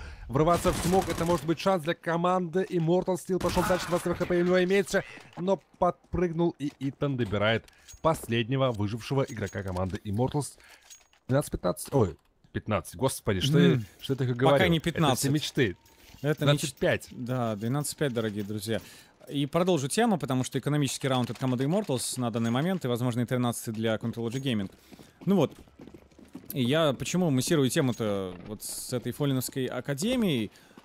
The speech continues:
Speaker 2: А, потому что, м, Fallen над ней продолжает работать, и, э, бразильская комьюнити вроде потихонечку, да, то есть мы видим, мы видели Чела уже, а, в команде посильнее, да? А мы же его,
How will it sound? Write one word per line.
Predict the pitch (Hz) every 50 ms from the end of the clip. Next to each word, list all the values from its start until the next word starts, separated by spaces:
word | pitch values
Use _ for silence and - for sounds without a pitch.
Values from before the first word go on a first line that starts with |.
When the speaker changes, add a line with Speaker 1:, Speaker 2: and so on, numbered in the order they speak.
| - -
Speaker 2:
А, | - - - 131 135 127
потому | 110 - 131 - - 135 131 156 190 233 254
что, | - - - - 185 165 135 117 - - _ _ _ _ _ _ _ _ - - -
м, | - - - - - - - - - - - - - - 165 - -
Fallen | 160 160 160
над | 143 135 135 143 139
ней | 156 160 147 117
продолжает | - 143 135 131 156 165 151 180 170 147 127 -
работать, | 135 131 135 170 226 262 247 180 143 117 - - - _ _ -
и, | 143 139 139 139 139 135 131 127 120 113 107 92
э, | - - - - - - - -
бразильская | 139 135 147 139 165 147 - - 143 123
комьюнити | - 147 147 185 220 208 - 156 139 - - - -
вроде | 151 131 135 147 139 135
потихонечку, | - 151 - - 165 - 196 175 160 139 - - 123
да, | 170 190
то | 196 -
есть | 135 120 - - - -
мы | - 131 139 143
видим, | 135 139 117 123 117 110 101 _ _ _ _ _
мы | - 139 151
видели | 156 143 139 123 120
Чела | 117 - - - 202 208 208 196
уже, | 180 175 170 143 123 147 156 147 143 127 - _ _ _ _ _ _ _ _ -
а, | - 117 120 123 123
в | 117 107 110 117 120 120 117
команде | 107 - 139 135 143 139 135 127 110 120 120 117 110 104 -
посильнее, | 131 117 - - 139 139 147 147 143 131 113 101
да? | 95 101 123 156 190 214 202 _ _ _ _ _ -
А | 113 117 120
мы | 127 135
же | 120 135 139
его, | 135 131 127 117